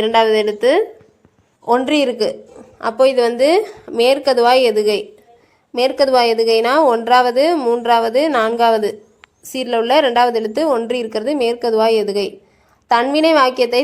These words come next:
தேர்ந்தெடுக்க. ஆன்சர் ஆப்ஷன் பி, அப்பூதி அடிகள் நான்மறை கற்றார். இலக்கண குறிப்பு தருக.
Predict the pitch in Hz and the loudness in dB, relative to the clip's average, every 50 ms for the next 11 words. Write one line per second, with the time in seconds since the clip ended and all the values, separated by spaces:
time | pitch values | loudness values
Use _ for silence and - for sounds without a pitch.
0 | 277 - 240 233 240 247 240 233 220 208 214 214 208 196 - - - - 220 226 | 0 0 0 0 0 0 -2 -2 -2 0 0 0 0 0 -2 -4 -6 -4 -2 -2
1 | 247 240 - 277 277 262 233 233 - - 254 254 254 226 220 226 220 196 - - | -2 0 0 2 2 2 0 0 -4 -6 -4 -4 -4 -6 -6 -6 -6 -8 -12 -14
2 | - - 226 226 220 220 - 269 277 254 269 247 233 220 226 226 233 269 294 262 | -10 -4 -4 -4 -4 -4 -6 -6 -4 -2 0 0 0 0 0 0 0 0 0 0
3 | 226 220 220 233 233 226 220 240 240 233 220 214 220 - - 233 220 214 208 - | 0 0 -2 -2 -4 -4 -4 -4 -2 -4 -4 -4 -6 -6 0 2 2 2 2 0
4 | - - _ _ _ _ _ _ _ _ _ _ _ _ _ _ _ _ _ _ | -4 -20 _ _ _ _ _ _ _ _ _ _ _ _ _ _ _ _ _ _
5 | _ _ _ _ - 254 262 277 294 302 311 311 294 277 262 262 254 277 269 269 | _ _ _ _ -10 -4 -2 0 2 2 2 2 2 2 0 0 0 -4 0 2
6 | 247 233 220 220 220 | 2 2 2 2 2